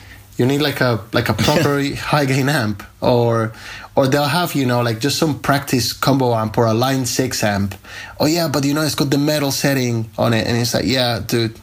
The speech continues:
Speaker 1: trust me, it's just not gonna sound like that." Um, so I think that's why I, um,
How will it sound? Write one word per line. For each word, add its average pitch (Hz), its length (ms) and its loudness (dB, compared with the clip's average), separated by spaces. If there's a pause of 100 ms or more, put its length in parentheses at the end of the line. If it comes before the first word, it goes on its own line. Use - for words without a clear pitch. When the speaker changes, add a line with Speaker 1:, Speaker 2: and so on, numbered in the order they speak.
Speaker 1:
trust 117 300 0
me, 117 200 2
it's - 160 -2
just 113 180 -2
not 117 120 -2
gonna 101 180 -2
sound - 220 -2
like 107 140 0
that." - 240 -2 (680)
Um, 107 640 0 (580)
so 127 680 0 (420)
I 139 80 2
think 160 240 0
that's 160 220 -2
why 143 180 2
I, 123 300 0
um, 113 580 0